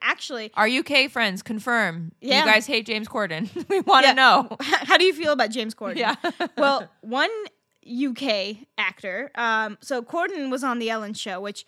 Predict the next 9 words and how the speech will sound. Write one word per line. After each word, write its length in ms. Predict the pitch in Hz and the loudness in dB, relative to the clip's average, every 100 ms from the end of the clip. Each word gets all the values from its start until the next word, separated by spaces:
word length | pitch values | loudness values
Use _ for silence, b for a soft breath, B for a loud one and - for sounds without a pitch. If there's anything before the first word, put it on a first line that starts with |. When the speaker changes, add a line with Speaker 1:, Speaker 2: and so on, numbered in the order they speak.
| b | b
Speaker 1:
she's 300 | - 392 440 | -2 2 2
her 180 | 339 269 | 2 0
own 300 | 269 254 214 | 2 0 -2
fucking 520 | 202 240 226 202 190 - | -4 -6 -6 -12 -14 -12
Speaker 2:
That's 220 | 185 185 | -10 -8
true. 100 | 269 | -4
Speaker 1:
problems. 400 | 202 139 185 220 b b b _ | -4 -6 -12 -16 b b b _
But 300 | 226 254 - | -2 0 -2
he, 600 | 247 285 294 285 285 277 | -8 -8 -6 -4 -6 -8